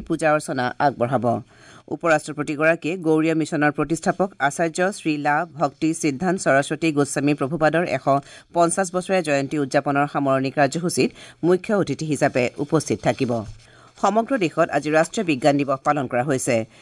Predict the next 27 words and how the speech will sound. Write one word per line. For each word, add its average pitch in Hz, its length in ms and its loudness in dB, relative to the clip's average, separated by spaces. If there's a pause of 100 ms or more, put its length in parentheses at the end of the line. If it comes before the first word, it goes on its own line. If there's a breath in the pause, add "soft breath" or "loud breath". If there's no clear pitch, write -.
(180 soft breath)
বিশিষ্ট 160 280 -2 (120)
পদাৰ্থ 147 260 0 (140)
বিজ্ঞানী 165 320 0 (120)
ছাৰ 143 160 2 (100)
চি 175 200 -2
ভি 202 80 -4 (100)
ৰমনৰ 143 380 0
দ্বাৰা 143 220 2 (420 loud breath)
ৰমন 165 320 0
প্ৰভাৱ 208 260 -2 (100)
বা 143 100 4 (140)
ৰমন 160 240 2 (100)
বিক্ষেপণৰ 151 500 0 (100)
আৱিষ্কাৰৰ 139 500 0
সৈতে 147 220 -2 (100)
সংগতি 147 400 2
ৰাখি 170 180 0 (100)
প্ৰতি 160 280 0
বছৰে 180 260 0 (120)
আঠাইছ 151 300 2
ফেব্ৰুৱাৰীত 156 440 0 (120)
এই 139 100 0
দিৱস 135 320 0
পালন 139 260 2
কৰা 120 200 2
হয়। 117 180 2 (480 loud breath)
চি 208 100 0